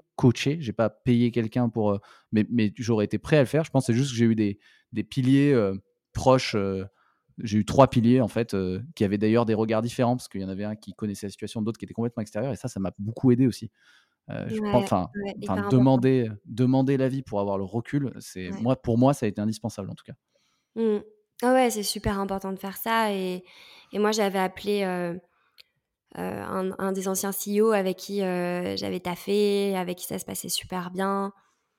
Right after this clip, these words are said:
Speaker 2: voilà, en disant, « Bah, il se passe ça, euh. » Juste parce que des fois, on a besoin de parler et de dire, « Attends, mais je suis pas, je suis pas folle. <laughs> Ce qui est en train de se passer, c'est pas normal. »
Speaker 1: Ouais, il y a un peu ce
Speaker 2: Tu vois ?
Speaker 1: truc-là.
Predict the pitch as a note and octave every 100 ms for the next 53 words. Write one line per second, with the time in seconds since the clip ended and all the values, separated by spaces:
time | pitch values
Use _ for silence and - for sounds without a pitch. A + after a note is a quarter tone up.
0 | _ - G3 G#3+ G3 F#3 G3 G3 F#3 F3+
1 | - F#3 - - F#3+ G3 G3+ G3+ F#3 F3
2 | F3+ - _ _ _ _ - A3 C4+ -
3 | G#3+ G#3 B3 A3+ G3 F3+ F#3 G3 F3 F3+
4 | F3+ F3+ F3 G3 A3+ C4 A3+ F#3 F3+ F3+
5 | F3 G3+ G3 - G2+ G2+ - - - F#3
6 | F#3 - F2+ - - C#4+ - _ _ _
7 | - - _ _ - B3+ - A3 G#3 G#3
8 | D4 B3+ A3 B3 A#3 A3+ A3 A3 G#3+ G#3
9 | G#3+ A3 G#3+ G3+ F#3+ F#3 F3 A#2 A#2+ -
10 | - _ _ _ G2 F#2+ C3 - A#2+ -
11 | A#2+ -